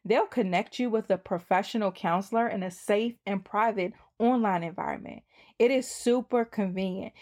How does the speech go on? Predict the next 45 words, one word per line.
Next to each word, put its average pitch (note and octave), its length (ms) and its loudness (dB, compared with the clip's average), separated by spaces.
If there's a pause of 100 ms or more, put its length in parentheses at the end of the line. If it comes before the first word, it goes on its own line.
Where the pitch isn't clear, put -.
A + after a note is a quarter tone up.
(120)
You A#3 120 0
can A#3+ 220 2
now A#3 220 4
get F#3+ 200 0
help G#3+ 300 2
on G3 120 -4
your F3 200 -2
own F#3+ 200 0
time G3 500 0 (240)
and B3 340 2
at F#3 140 0
your F#3+ 240 -2
own F#3+ 160 -4
pace. - 460 -8 (640)
BetterHelp C4 420 4
is G#3 140 0
also A#3+ 300 2
available G#3 500 2
worldwide, G#3+ 640 0
so F#3+ 200 2
wherever G#3 460 0
you B3 180 -2
are G#3 240 2
on G3 140 -4
the F3+ 60 -6
globe, F#3 420 -2 (260)
they're B3 160 6
available B3 460 2
for D#3+ 240 -4
you. - 200 -14 (460)
You C4+ 140 2
can F4+ 140 0
schedule A3 340 2
secure A3 400 0
video F3+ 460 2
or G#3+ 200 2
phone A#3+ 300 2
sessions, F3 640 -2
plus B3+ 340 4 (240)
chat C#4 260 2
and A#3 140 -2
text G3 280 0
with F#3 160 -8
your F3+ 100 -4
therapist. - 580 -4